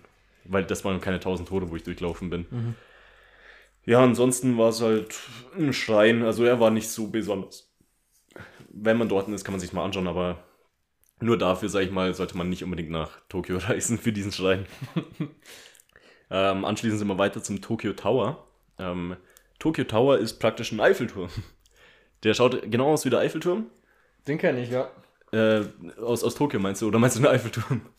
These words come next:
Speaker 2: Nee, nee, nee, den Eiffelturm in Tokio.
Speaker 1: Ach so, ja.
Speaker 2: Ist, ist, ist denn da nicht auch die Gebäude außenrum so ein
Speaker 1: Ja.
Speaker 2: bisschen Paris nachempfunden schon, oder?
Speaker 1: Nee,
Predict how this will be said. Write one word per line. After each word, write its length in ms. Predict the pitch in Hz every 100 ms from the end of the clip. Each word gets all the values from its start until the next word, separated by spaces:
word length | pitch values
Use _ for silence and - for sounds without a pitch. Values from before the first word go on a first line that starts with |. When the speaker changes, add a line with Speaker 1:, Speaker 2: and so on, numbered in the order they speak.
| -
Speaker 2:
Nee, 180 | 170 170
nee, 140 | 180
nee, 180 | 139 151
den 160 | 123 120
Eiffelturm 460 | 131 143 151 135
in 80 | 123
Tokio. 360 | 139 147 120 110
Speaker 1:
Ach 60 | 110
so, 140 | 139
ja. 140 | 95 98
Speaker 2:
Ist, 120 | -
ist, 240 | 190 - 180
ist 300 | 180 165 190
denn 80 |
da 60 | 185
nicht 180 | 160 -
auch 80 | -
die 100 | 117
Gebäude 380 | 113 113 151 175
außenrum 500 | 190 196 190 208 196
so 100 | 214
ein 20 |
Speaker 1:
Ja. 40 |
Speaker 2:
bisschen 220 | 185 -
Paris 280 | 190 202 202
nachempfunden 500 | 190 190 185 190 190 185
schon, 200 | 170 113
oder? 220 | 113 147
Speaker 1:
Nee, 380 | 113 104 95